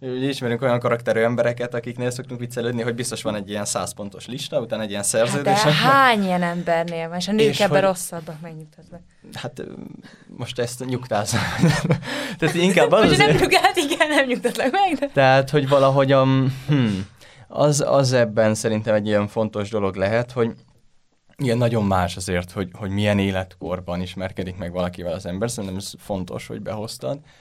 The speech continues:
Speaker 1: mert, ö, tehát pont a gimnázium korosztályában ott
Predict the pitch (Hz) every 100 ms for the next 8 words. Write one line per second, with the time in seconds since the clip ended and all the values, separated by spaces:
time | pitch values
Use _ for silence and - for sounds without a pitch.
0 | _ _ 110 104 104 107 107 107 - 110
1 | 107 107 - - - _ - 113 - 165
2 | 156 147 120 104 127 175 143 117 110 104
3 | 110 107 123 117 101 - 104 98 92 87
4 | 101 110